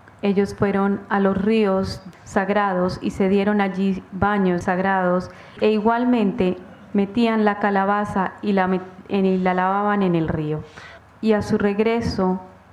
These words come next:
pararon en la casa del Gurú Nanak Dev Ji. Y en el momento de la cena, el Gurú Nanak tomó la calabaza y se las preparó para todos comer.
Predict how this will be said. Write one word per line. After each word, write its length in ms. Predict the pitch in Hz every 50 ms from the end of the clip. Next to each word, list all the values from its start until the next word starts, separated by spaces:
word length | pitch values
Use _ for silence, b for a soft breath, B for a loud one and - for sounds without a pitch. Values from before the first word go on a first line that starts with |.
| - - -
pararon 640 | - 202 196 208 214 214 208 196 185 185 185 185 - - - -
en 280 | 208 208 208 202 202 - - -
la 220 | - 196 196 196 196
casa 440 | 226 220 220 220 - 247 220 220
del 220 | 220 202 208 202 196
Gurú 240 | 190 202 196 208 214
Nanak 460 | 220 214 208 185 175 175 170 - -
Dev 180 | 165 160 156 156 160
Ji. 200 | - - 165 160 - - - - - - - - - - -
Y 140 | 214 214 214
en 180 | 208 208 208
el 120 | 208 202 196
momento 380 | 202 202 208 226 233 233 233
de 260 | - 247 233 226 220
la 140 | 214 214 202
cena, 500 | 202 - - 220 214 202 185 180 180 180 180 B B B B B B
el 160 | B 208 202 196
Gurú 220 | 196 175 214 233
Nanak 560 | 240 226 220 220 220 202 196 196 196 - -
tomó 340 | - 214 202 196 202 208 214
la 160 | 214 214 208
calabaza 760 | 214 220 208 208 196 196 196 196 196 196 196 - 202 - - -
y 80 | 214
se 160 | 202 - 214 202
las 240 | 196 196 196 -
preparó 680 | - - 196 185 - 190 190 202 208 214 220 - - - - -
para 280 | - 202 196 196 196 190
todos 440 | 214 208 214 214 220 214 208 -
comer. 340 | - 208 196 180 165 160 160